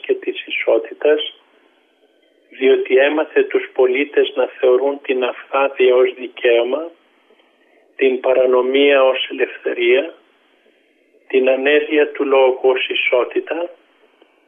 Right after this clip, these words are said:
και την αναρχία ως ευδαιμονία». Μήπως φωτογραφίζει τη σημερινή μας πραγματικότητα; Η ανάλυση και σκιαγράφηση του νεοελληνικού καθημερινού γεγονότος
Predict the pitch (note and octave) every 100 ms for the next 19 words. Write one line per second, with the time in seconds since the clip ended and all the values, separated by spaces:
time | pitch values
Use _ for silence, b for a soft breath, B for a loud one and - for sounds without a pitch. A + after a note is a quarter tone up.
0 | _ - B2+ C3+ B2+ B2 A#2+ A2+ - C3
1 | B2 A#2 A#2 - - - - - A#2+ A2+
2 | A2 A2+ A2+ G#2 - _ _ _ _ _
3 | _ _ _ _ _ _ _ _ _ _
4 | _ _ _ - B2+ C#3 - C3 C3 C3+
5 | B2+ B2 B2 A#2 - C#3 - B2+ - -
6 | C#3 B2 A#2+ A#2+ C3 B2+ B2+ - C3 B2+
7 | B2+ - B2+ - - - - D3+ - _
8 | _ _ _ _ _ _ _ _ _ _
9 | _ _ _ _ _ _ B2+ B2+ B2+ D3+
10 | E3+ D#3 - D#3 D3 C3+ B2+ - C3 B2
11 | A#2 D3+ D3+ - - C3 - C3 B2+ B2
12 | B2 A#2 - D3+ - - - B2+ B2+ B2+
13 | C#3+ C#3 B2+ - C3 B2+ B2+ - A#2+ -